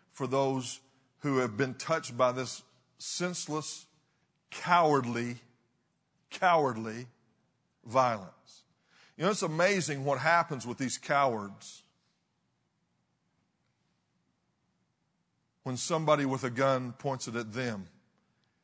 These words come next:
and they're no longer the predator, that, but they now become the prey. What happens? They kill themselves because they're cowardly. That's my opinion. I'm John George, and I agree with this message. <laughs>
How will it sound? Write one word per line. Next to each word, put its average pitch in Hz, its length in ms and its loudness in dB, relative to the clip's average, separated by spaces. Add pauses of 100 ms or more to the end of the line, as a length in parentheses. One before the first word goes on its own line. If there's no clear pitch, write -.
and 123 140 -4
they're 135 160 2
no 139 160 4
longer 135 340 2
the 117 100 -4
predator, 113 520 -2
that, 113 300 -6
but 113 200 -2
they 127 220 0
now 120 240 -2
become 117 400 -6
the 107 60 -8
prey. 110 380 -6 (600)
What 127 120 -4
happens? 131 440 -2 (280)
They 127 120 -4
kill 143 240 -2
themselves 107 760 -10 (320)
because 120 320 -4
they're 113 80 -6
cowardly. 104 600 -6 (1300)
That's 127 340 0 (220)
my 123 200 2
opinion. 147 480 -2 (240)
I'm 135 200 0
John 135 300 0
George, 131 380 0
and 113 100 -2
I 127 140 2
agree 117 260 0
with 127 140 -2
this 135 180 -8
message. 107 380 -10
<laughs> - 60 -16